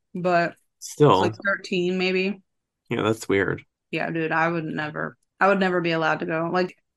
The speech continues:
Speaker 1: not by myself. My, my parents, like, like, my mom probably would have been away, but she would have been there, like, probably back a little bit.
Speaker 2: She would have still
Speaker 1: Watch.
Speaker 2: been present, yeah.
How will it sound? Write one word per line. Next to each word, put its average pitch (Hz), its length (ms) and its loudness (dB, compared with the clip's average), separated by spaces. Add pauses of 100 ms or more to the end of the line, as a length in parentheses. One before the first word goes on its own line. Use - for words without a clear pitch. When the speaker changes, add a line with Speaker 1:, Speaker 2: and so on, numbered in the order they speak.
Speaker 1:
not 220 180 6
by 220 100 6
myself. 175 540 4
My, 190 280 4
my 196 140 2
parents, 208 600 0
like, 190 280 -4
like, 185 280 -4
my 185 120 6
mom 190 300 6
probably 185 400 0
would 175 160 2
have 175 140 -2
been 170 300 0 (400)
away, 175 720 2
but 190 320 0
she - 100 -2
would 185 140 4
have 165 60 -2
been 156 160 0
there, - 340 -10
like, 175 340 -2
probably 175 260 6
back 147 320 4
a 185 40 -4
little 185 220 0
bit. 196 340 2 (220)
Speaker 2:
She 180 60 10
would 185 120 12
have 160 80 12
still 151 140 6
Speaker 1:
Watch. 127 80 4
Speaker 2:
been 113 80 4
present, 101 540 4
yeah. 95 200 0